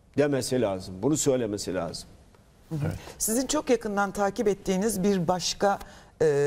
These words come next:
Speaker 3: dava da altı yaşında babasının bilgisi, onayı ve rızasıyla
Speaker 1: Evet.
Speaker 3: E, evlendirilme adı altında istismar kurbanı olan H K G. Yarın H K G'nin ilk duruşması var.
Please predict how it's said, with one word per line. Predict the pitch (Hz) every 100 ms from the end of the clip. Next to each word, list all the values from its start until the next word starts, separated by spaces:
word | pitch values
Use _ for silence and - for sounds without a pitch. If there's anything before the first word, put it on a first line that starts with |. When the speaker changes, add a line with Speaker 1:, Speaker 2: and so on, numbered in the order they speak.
| 139 131 117 107 85
Speaker 3:
dava | 165 165 214 240
da | 190 233 - -
altı | 170 190 -
yaşında | 240 165 - 160 156 202 208
babasının | 170 175 - 180 175 147
bilgisi, | 160 156 - 196
onayı | 165 165 170
ve | 160
rızasıyla | 151 143 160 160 - 185 113 165
Speaker 1:
Evet. | - - - - - -
Speaker 3:
E, | 160 156 156
evlendirilme | 180 180 170 170 165 147 135 170 165 165 165
adı | 175 151 165
altında | 151 - 151 185
istismar | 190 - 160 - 170 165 156 143 117 - -
kurbanı | 165 139 135 135
olan | 123 143 190 294 - -
H | - 202
K | 170 147
G. | 127 120 - - 156
Yarın | 233 277 262
H | 254 208 190
K | 208 202
G'nin | 190 185 196 240
ilk | 254 -
duruşması | 175 170 - 160 - 139
var. | 110 -